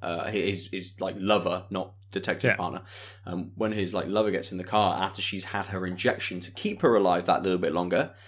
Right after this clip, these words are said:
Speaker 1: she tries to get on him, and she's like, "It al-, you know, it always gets me going after this," and he is just like, "Nah."
Speaker 2: Yeah.
Speaker 1: And you, you feel that this is something that he would have jumped at the chance to do, and it's just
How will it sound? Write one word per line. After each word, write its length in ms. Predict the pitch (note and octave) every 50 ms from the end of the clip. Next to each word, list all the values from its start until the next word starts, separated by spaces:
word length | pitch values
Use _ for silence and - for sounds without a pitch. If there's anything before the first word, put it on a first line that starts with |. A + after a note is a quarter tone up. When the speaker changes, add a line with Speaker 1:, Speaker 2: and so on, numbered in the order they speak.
| - - - -
Speaker 1:
she 220 | - - F3+ D3+
tries 300 | - - - F2+ F#2+ -
to 80 | - G2
get 160 | F#2 C3+ C#3
on 120 | - G2 F#2+
him, 340 | F#2 G#2 B2+ D#3 - - - -
and 80 | F#2+
she's 160 | - G#2+ G2
like, 180 | F#2+ F#2 - -
"It 60 | G#2+
al-, 140 | - F#2+ F#2+
you 80 | F#2+ G2
know, 260 | F#2 F#2+ F#2+ F#2+ F#2+ - -
it 100 | - F#2+
always 320 | - G#2 G#2 G#2 F#2+ F#2 -
gets 200 | - D#2+ - -
me 60 | F#2
going 500 | E2+ G2 G2+ G2+ F2 E2 F2 F2+ F2+ - - - F#2
after 380 | F#2 F#2+ F#2+ - - F2+ E2
this," 320 | F#2 F2+ F2 F#2+ - - -
and 120 | - F#2+
he 300 | A2+ G#2 A#2+ C3+ C#3 B2
is 120 | G2 F#2+ -
just 260 | - G#2 G2+ - -
like, 240 | - - - - -
"Nah." 360 | E2+ G2 F#2 F2 A#1+ - - - - _ _ _ - _ _ _
Speaker 2:
Yeah. 200 | - A#2+ G#2 F#2 - - - - - - - - - - -
Speaker 1:
And 160 | - B2+ B2
you, 60 | B2+
you 160 | C3 A#2 C3 B2+
feel 300 | B2+ - C#3+ D3+ D3+ C#3
that 100 | B2 G#2+
this 180 | A2+ A2 - A2
is 60 | -
something 280 | - A#2 - A2 G#2
that 120 | G2 - -
he 100 | A#2 A2
would 240 | F#2+ G2+ A2+ A#2 F#2+
have 180 | G#2+ G2 F2+ - - - - - - - - - - - -
jumped 420 | - A2+ A#2+ A#2 B2+ B2+ - -
at 80 | A2 E2+
the 60 | F2
chance 380 | - - G#2+ G2 F2 - - -
to 80 | F#2+
do, 460 | F2 G2 G2+ F#2+ F2 D2+ D2+ E2+ G2+ - - _ - - - - - - - - - _ - -
and 160 | F#2+ G2 F#2+
it's 180 | B1+ F#2 F#2 -
just 320 | - G#2+ G2+ - -